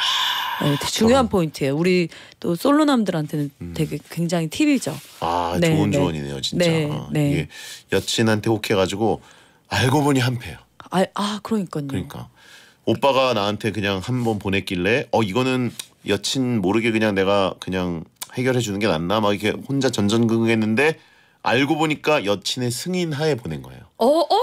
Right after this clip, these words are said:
Speaker 1: "나 네 애인한테 이거 보내면 되지?" "알았어, 그 하나만 보내." 뭐 이런 식으로.
Speaker 2: 아, 그리고
Speaker 1: 아.
Speaker 2: "사주라고 할게." 뭐 이런 식으로 얘기했을 수도
Speaker 1: 음.
Speaker 2: 있고. 아, 그거는
Speaker 1: 함정.
Speaker 2: 예, 안 되죠.
Speaker 1: 그렇죠. 적은 내부에 있을 수 있습니다.
Speaker 2: 맞습니다.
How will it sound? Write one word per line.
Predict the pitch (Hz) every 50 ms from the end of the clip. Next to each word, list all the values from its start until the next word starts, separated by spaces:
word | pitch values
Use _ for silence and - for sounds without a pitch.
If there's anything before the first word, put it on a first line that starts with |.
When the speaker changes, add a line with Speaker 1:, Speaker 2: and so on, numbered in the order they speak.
| 571 605 622
Speaker 1:
"나 | 622 117
네 | 107 123 120 107
애인한테 | 104 117 123 123 127 123 123
이거 | 127 120
보내면 | 117 110 123 120
되지?" | 107 101 87 90 120 139 135 127 - - - _ _ _ _ _ _ _
"알았어, | - - 120 147 - - 147
그 | 139 135
하나만 | 131 - 160 165 175 175 160
보내." | 127 95 85 92 117 143 - _ -
뭐 | 95
이런 | 101 104 95
식으로. | 87 90 80 - 65 - - _ _ _ _
Speaker 2:
아, | - 208
그리고 | 196 - 269 269 277
Speaker 1:
아. |
Speaker 2:
"사주라고 | 262 285 359 381 - 381 381 339 349
할게." | 349 - - 294 277
뭐 | 208 180
이런 | 175 185 196
식으로 | 196 190 196 165
얘기했을 | 143 131 - 196 190 - 151
수도 | 151 143 139 139 127
Speaker 1:
음. |
Speaker 2:
있고. | 139 - - - - - 139 - - - - - -
아, | - 160 160 165 160
그거는 | - - 175 175 175 170
Speaker 1:
함정. | 165 113 104 87 80 - - - -
Speaker 2:
예, | 165 160 156 156 151 147 147 165 -
안 | - 156 165
되죠. | 165 165 160 160 - 147 139 139
Speaker 1:
그렇죠. | - - - -
적은 | - - 80 85 85
내부에 | 78 78 78 76 90 87
있을 | 82 - - -
수 | - -
있습니다. | - - - - 78 76 71 135 135 127 - -
Speaker 2:
맞습니다. | - 160 170 - - - 180 160 147 143 - 135 139 143 175